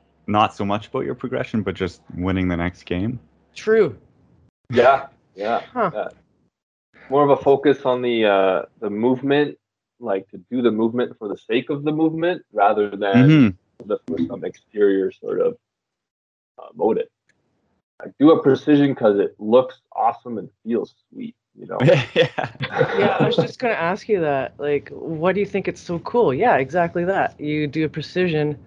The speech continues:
Speaker 2: further and further and further, and it's just like, "I'm drilling this. I'm gonna keep on going 'cause I
Speaker 3: Yeah.
Speaker 2: get a thrill out of it."
Speaker 3: Yeah.
Speaker 2: Yeah.
Speaker 3: Yeah.
Speaker 2: Like, I always win if I stick it.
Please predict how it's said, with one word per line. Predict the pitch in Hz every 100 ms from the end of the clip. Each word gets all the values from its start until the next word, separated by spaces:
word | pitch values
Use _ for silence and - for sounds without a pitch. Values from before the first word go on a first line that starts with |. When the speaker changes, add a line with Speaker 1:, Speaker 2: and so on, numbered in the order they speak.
| _ -
Speaker 2:
further | - 160 156 151
and | 139 135
further | - 160 156 143 143 139
and | 135 123 - -
further, | 165 175 175 165 143 131 135 - - _ _ _ _ _ _
and | 156 151
it's | 147
just | - 151 156
like, | 147
"I'm | 165 180
drilling | 143 175 247
this. | 214 110 - _ _ _ _ _ -
I'm | 147
gonna | - 156 147
keep | 165 160
on | 151
going | 180 170
'cause | 226
I | -
Speaker 3:
Yeah. | 151
Speaker 2:
get | 143
a |
thrill | - 165 170
out | 147
of | 127
it." |
Speaker 3:
Yeah. | 101 101 _ 139
Speaker 2:
Yeah. | 131 _ _ _ - _ _ -
Speaker 3:
Yeah. | - _
Speaker 2:
Like, | 160 160
I | 156
always | 156 151 190 165
win | 143 131
if | -
I | 131 123
stick | - 143 113
it. | 113